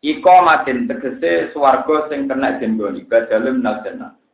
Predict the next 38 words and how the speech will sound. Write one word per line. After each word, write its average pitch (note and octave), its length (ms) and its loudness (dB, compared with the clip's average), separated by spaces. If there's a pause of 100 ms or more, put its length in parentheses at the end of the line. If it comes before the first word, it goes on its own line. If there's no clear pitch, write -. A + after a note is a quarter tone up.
(180)
Allati A#2 400 2
rupane A2+ 320 -4
swarga A2+ 320 -4
wasa G#2+ 320 0
ingkang A2 240 -4
janjeni G#2 400 -8
sapa G2+ 160 -8
Rahman, G2+ 480 -6
Allah G2 240 -6
sing F#2+ 80 -16
Rahman, F#2+ 400 -12
ibadahu F#2+ 480 -12
ing - 80 -20
kaulane - 400 -12
apa? - 400 -12 (160)
Pira-pira G#2 400 -10
kaulane F#2+ 240 -6
apa? - 240 -6
Bil A2 240 -8
ghaibi, D3+ 400 -8
kelawan C3 560 -2
barang A2 320 -6
sing G#2+ 160 -14
ora F#2+ 160 -4
ketok. - 320 -18 (400)
Halun, A#2+ 400 2
eh, B2+ 80 0
ghaibina, A#2+ 560 0
tegese B2 240 -6
ora B2 240 2
roh A2+ 160 0
kabeh, - 240 -4
ana A#2+ 240 -2
sanging A2 320 -8
jannah. - 400 -16 (1000)
Inna C3 320 0
sak B2 240 -2
temne B2 320 -4